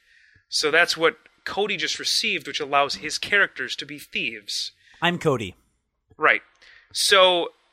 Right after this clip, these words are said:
Speaker 1: the, but the enemies, those optional enemies, tend to have some of the best character. Like, there's a pirate job class that you can unlock that is an optional quest.
Speaker 2: Spoilers!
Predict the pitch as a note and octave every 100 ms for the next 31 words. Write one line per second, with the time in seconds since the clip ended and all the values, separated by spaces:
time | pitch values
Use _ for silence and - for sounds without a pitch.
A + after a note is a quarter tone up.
0 | - C#3+ F3+ F3+ F3 E3 - _ _ _
1 | - D#3 E3 - A#3 C4 G3 C3+ B2+ C3+
2 | - - E3 D#3 - D#3+ F3 E3+ - G3+
3 | E3 C3+ - E3 D3 C#3+ - D3+ B2+ A#2
4 | - C#3 - - E3+ D3+ - A2 A2+ B2+
5 | D3+ C3+ B2 - - C#3+ G3+ - G#3 G#3+
6 | - A3+ A#3 - G3+ G3+ A3 A3 G#3+ A3+
7 | B3 - D#3+ D3 D#3 E3+ - E3+ F3 G3
8 | G3 D4 C#4 C4 C#4 G#3+